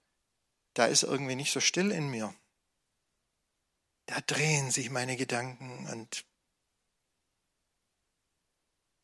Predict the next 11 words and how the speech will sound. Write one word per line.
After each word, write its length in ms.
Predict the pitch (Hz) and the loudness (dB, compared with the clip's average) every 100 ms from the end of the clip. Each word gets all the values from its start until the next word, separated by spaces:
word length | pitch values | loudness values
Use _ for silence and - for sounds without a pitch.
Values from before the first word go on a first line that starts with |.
| - _ - | -12 _ 0
es 100 | 139 | 6
ist 40 | |
ganz, 200 | 165 170 | 10 10
ganz 200 | - 160 | 10 10
viel, 300 | - 202 220 | 10 10 12
was 140 | 185 165 | 12 12
mir 100 | 151 | 10
durch 140 | 147 | 6
den 100 | 143 | 6
Kopf 260 | - 202 - | 4 2 2
geht. 360 | 151 160 - | 4 4 0